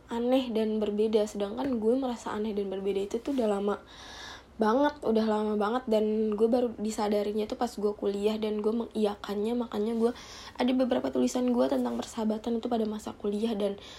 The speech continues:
itu adalah masa-masa di mana gue disadarkan dan diiyakan dengan hal itu gitu.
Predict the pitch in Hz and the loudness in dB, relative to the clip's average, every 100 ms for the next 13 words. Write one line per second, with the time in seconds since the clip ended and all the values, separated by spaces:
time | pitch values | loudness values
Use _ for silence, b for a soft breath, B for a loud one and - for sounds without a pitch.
0 | B B B B 226 262 254 240 226 233 | B B B B 0 4 6 6 6 2
1 | 226 233 214 233 240 220 202 214 220 220 | 0 -4 0 2 4 4 2 2 2 0
2 | 220 202 202 196 - 226 220 208 202 202 | -2 -2 -2 -4 -2 0 2 2 0 -2
3 | 208 196 196 - 220 208 196 196 196 190 | -4 -4 -4 -4 -2 -2 -4 -6 -6 -8
4 | - 214 - 220 - 226 220 214 190 - | -6 -6 -4 -8 -4 2 4 2 -2 -12
5 | - 220 220 | -10 -8 -8